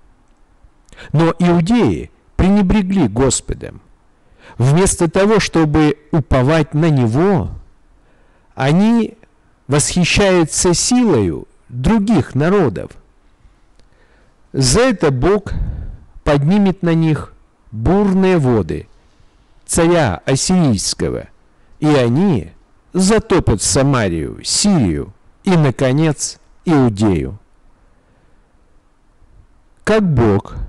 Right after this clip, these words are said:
являл свою живительную силу в вашей жизни? Молитва. Дорогой Господь, благодарю за Твою любовь.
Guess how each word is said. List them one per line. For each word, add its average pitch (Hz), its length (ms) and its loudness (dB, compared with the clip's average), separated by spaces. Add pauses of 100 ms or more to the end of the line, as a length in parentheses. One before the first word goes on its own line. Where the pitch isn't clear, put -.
(340)
являл 151 480 2
свою 147 340 2
живительную 135 760 2
силу 123 640 -2 (380)
в 135 140 0
вашей 151 440 2
жизни? 139 520 -2 (2250)
Молитва. 123 680 -2 (760)
Дорогой 170 460 0
Господь, 120 560 -2 (1120)
благодарю 185 640 2
за 98 160 -2
Твою 135 320 2
любовь. 120 600 0